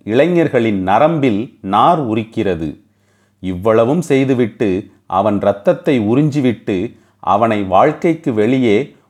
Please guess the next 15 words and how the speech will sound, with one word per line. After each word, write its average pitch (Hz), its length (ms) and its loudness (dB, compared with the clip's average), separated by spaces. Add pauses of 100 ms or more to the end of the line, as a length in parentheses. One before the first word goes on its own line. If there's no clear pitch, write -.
ஒரு 107 240 -2
வனாந்தரத்தில் 135 840 2
விட்டுவிட்டு 135 580 -2
போய்விடுகிறது. 98 960 -2 (600)
இளைஞனே, 113 640 0 (300)
இதையெல்லாம் 131 680 2
மறந்துவிட்டு 117 840 0
நீ 107 340 -2
எங்கே 139 380 0
நடந்து 123 380 0
கொண்டிருக்கிறாய்? 92 840 -2 (680)
உன் 110 340 -4
பயணம் 131 640 0
அண்ணா 147 420 0
சாலையில் 120 640 0